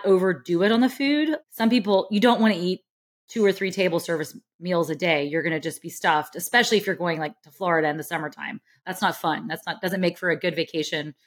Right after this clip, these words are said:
riding roller coasters afterwards. But I tend to plan one table service meal a day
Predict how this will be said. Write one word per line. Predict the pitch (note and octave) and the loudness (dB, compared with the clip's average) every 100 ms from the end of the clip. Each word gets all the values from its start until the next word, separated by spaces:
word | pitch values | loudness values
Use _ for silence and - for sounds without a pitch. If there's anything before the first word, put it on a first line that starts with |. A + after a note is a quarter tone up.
| _ _ _ | _ _ _
riding | F3+ E3+ | 0 2
roller | E3+ E3 | 2 2
coasters | D#3+ D#3+ D3 D#3+ D3+ - | 0 -2 -4 -2 -2 0
afterwards. | E3 D#3+ E3 D3+ D3 C#3+ - _ _ _ - | 0 0 0 0 -2 -4 -16 _ _ _ 0
But | F#3+ F3+ - _ _ - | 4 4 0 _ _ 0
I | A#3+ | 2
tend | B3 E4+ D#4+ | 2 4 4
to | C4+ | 4
plan | - A#3+ G#3+ G3 F#3+ F#3 | 2 2 4 4 2 -4
one | D#3+ F#3+ F#3+ F#3+ F#3+ F#3+ - _ _ _ _ _ _ _ _ _ | 0 2 4 4 0 -2 -8 _ _ _ _ _ _ _ _ _
table | G#3 F#3 F3 | 2 4 4
service | F#3 E3+ E3+ | 0 -2 -4
meal | D#3+ D3+ | -6 -4
a | |
day | D3+ D3 D3 | -4 -6 -10